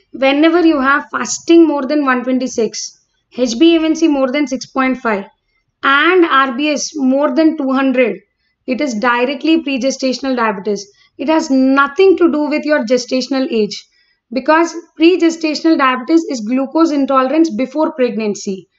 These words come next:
and gestational diabetes is glucose intolerance for the first time in pregnancy. And whenever fasting at first visit, whenever you have done a fasting or R B S or H B A one C, H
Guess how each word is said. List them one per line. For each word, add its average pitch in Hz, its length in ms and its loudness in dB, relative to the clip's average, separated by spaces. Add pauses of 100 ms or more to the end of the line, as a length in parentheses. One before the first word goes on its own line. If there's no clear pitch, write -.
(320)
and 262 160 0
gestational 330 580 2
diabetes 285 440 0
is 269 140 -2
glucose 254 380 -2
intolerance 269 540 0
for 320 100 -2
the 254 140 -6
first 277 320 -4
time 277 220 -2
in 277 120 0
pregnancy. 202 720 -6 (400)
And 262 160 0
whenever 320 400 2
fasting 330 640 2
at 330 160 -2
first 277 320 -4
visit, 285 280 -6 (120)
whenever 262 380 0
you 311 80 4
have 240 160 -2
done 254 160 -2
a 285 40 -8
fasting 269 520 -2
or 262 120 -2
R 220 220 -2
B 254 160 -2
S 285 100 0
or 262 140 -2
H 208 240 -6
B 262 160 0
A 233 60 -2
one 220 160 -4
C, 311 320 -4 (340)
H 254 160 -2